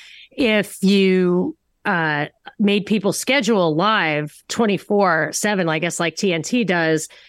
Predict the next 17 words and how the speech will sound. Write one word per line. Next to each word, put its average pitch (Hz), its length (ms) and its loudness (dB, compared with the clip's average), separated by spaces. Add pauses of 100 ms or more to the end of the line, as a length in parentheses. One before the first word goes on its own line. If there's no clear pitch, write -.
(600)
you 226 300 4
might 214 280 4
be 208 140 0
able 190 180 0
to 196 140 -6
get 190 380 -2 (320)
calls 190 760 0 (240)
from 220 840 0 (580)
ideologically 208 680 0
different 196 260 -2
shows, 208 440 0
people 208 260 -2
who 190 80 -2
are 202 80 0
skeptical, 208 920 0 (460)
and 202 260 2
that 202 380 -4